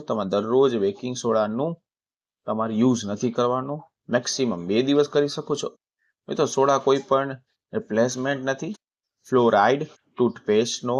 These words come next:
રેગ્યુલર ઉપયોગ કરવો તમારા માટે ખૂબ જરૂરી છે, કારણ કે આ દાંતને સડવાથી અટકાવે છે. બેકિંગ સોડાનો ઉપયોગ તમે અઠવાડિયાના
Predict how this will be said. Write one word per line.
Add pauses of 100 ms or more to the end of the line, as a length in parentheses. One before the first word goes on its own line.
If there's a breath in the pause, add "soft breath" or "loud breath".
રેગ્યુલર
ઉપયોગ (120)
કરવો (100)
તમારા
માટે
ખૂબ
જરૂરી
છે,
કારણ
કે
આ
દાંતને (420)
સડવાથી
અટકાવે
છે.
બેકિંગ
સોડાનો
ઉપયોગ
તમે
અઠવાડિયાના